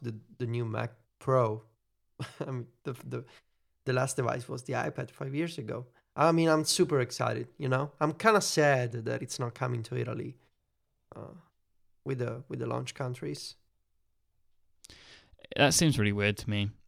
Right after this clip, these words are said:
Speaker 2: I, I thought they would have gone for the fashion centers more, but it seems like
Speaker 1: Yeah,
Speaker 2: not.
Speaker 1: we don't matter. <laughs> That's the reason.
Speaker 2: Yeah.
Speaker 1: <laughs>
Speaker 2: Is Italy a small market for Apple then? It's in, like, wave two, right?
Speaker 1: Uh,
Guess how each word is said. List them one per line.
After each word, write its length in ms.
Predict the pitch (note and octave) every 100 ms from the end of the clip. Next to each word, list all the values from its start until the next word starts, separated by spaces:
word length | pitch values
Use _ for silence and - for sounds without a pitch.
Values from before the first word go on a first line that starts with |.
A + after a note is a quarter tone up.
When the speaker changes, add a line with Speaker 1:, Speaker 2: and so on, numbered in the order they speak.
| - -
Speaker 2:
I, 160 | B2 -
I 140 | C3
thought 180 | B2+ A#2 A2
they 80 |
would 80 | G#2
have 100 | G#2
gone 140 | G#2+ G#2
for 120 | G#2+
the 60 | G2
fashion 360 | G#2 G#2 A2
centers 460 | - - - - -
more, 260 | G#2 G#2
but 240 | - - - _ _
it 80 | -
seems 260 | - - -
like 120 | A#3
Speaker 1:
Yeah, 60 | A#3
Speaker 2:
not. 80 | G3+
Speaker 1:
we 100 | G3
don't 280 | F3 D3 B2+
matter. 380 | A#2 A2+ A#2+ A2+ -
<laughs> 200 | - -
That's 360 | F#3 D3 - -
the 120 | - -
reason. 480 | D3 - C#3 - - - F3+ -
Speaker 2:
Yeah. 300 | A2+ A2 G#2+ G#2 - - - -
Speaker 1:
<laughs> 800 | E3 E3 - C#3+ - - - -
Speaker 2:
Is 120 | F#3
Italy 320 | G#3 G3+ A3 G#3+
a 60 |
small 300 | D#3+ D#3 D3+
market 400 | C#3+ C#3 C3 D3
for 160 | D3 D3
Apple 280 | C#3+ D3+ D3
then? 240 | D3+ D#3+ - - - F#3 A#3
It's 180 | C#3
in, 100 | F3
like, 200 | E3+ D3
wave 300 | C3 C3 C3
two, 360 | G2+ D3+ C#3 G#2
right? 240 | G#2 A#2
Speaker 1:
Uh, 60 | -